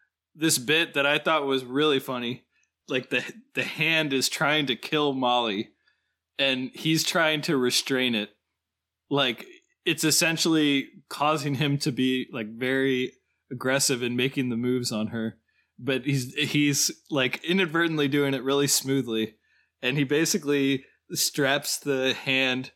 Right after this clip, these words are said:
to the bed, which, of course, gets kind of played as, like, a B D S M thing. And, uh, they're starting to, to hook up here, and they agree to go to the big Halloween dance the next day. And I think this also, like,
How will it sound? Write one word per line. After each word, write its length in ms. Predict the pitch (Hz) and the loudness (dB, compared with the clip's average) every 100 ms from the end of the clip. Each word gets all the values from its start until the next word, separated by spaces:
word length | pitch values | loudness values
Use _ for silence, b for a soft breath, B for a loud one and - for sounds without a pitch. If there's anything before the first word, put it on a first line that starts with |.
| _ _ - | _ _ -6
to 140 | 175 | -2
the 140 | 147 | 0
bed, 460 | 123 120 113 113 117 _ | 0 2 2 2 -2 _
which, 260 | 135 127 - | -4 -2 -4
of 140 | 117 | -6
course, 460 | - 131 131 - - b b b _ - | -2 0 0 0 -6 b b b _ -6
gets 180 | 139 - | -4 -2
kind 200 | 151 131 | -2 -2
of 80 | |
played 340 | 117 151 135 135 | -2 -2 0 0
as, 140 | 123 | -2
like, 180 | 120 113 | -4 -2
a 240 | 127 117 | -2 -2
B 240 | 117 120 123 | -4 -2 0
D 180 | 127 123 | 2 2
S 220 | 123 - | 2 0
M 220 | 131 127 | 0 -2
thing. 380 | 127 120 123 117 _ _ _ _ - | -4 -4 -4 -8 _ _ _ _ -4
And, 380 | 131 127 127 120 _ _ _ | 0 0 -2 -6 _ _ _
uh, 300 | 120 113 117 - | 0 2 0 -2
they're 160 | 151 139 | 0 0
starting 400 | - 151 151 143 | 2 2 2 2
to, 160 | 139 110 85 | 0 -4 -6
to 160 | - 123 | -2 0
hook 220 | 147 147 | 0 0
up 160 | 139 | -2
here, 400 | - 127 117 113 - _ _ _ - | -2 -4 -4 -6 -10 _ _ _ -4
and 300 | 117 117 117 | -2 0 2
they 140 | 123 | 2
agree 280 | 123 131 135 | 2 2 0
to 100 | 139 | 0
go 240 | 117 127 127 | -2 0 0
to 160 | - | 0
the 100 | 120 | -2
big 240 | 113 120 110 | -2 -2 0
Halloween 540 | 131 123 120 123 123 | 0 0 -2 -2 0
dance 320 | 110 107 110 | 0 0 0
the 100 | - | -2
next 320 | 117 120 - | -2 -2 -4
day. 380 | - 117 113 104 - _ _ _ _ | -4 0 0 -2 -6 _ _ _ _
And 120 | - 139 | 0 0
I 80 | |
think 240 | 139 202 208 | 2 0 2
this 160 | 170 | 0
also, 560 | 139 139 147 156 135 131 | 0 0 0 2 2 2
like, 420 | 127 120 113 - | 0 0 -2 -6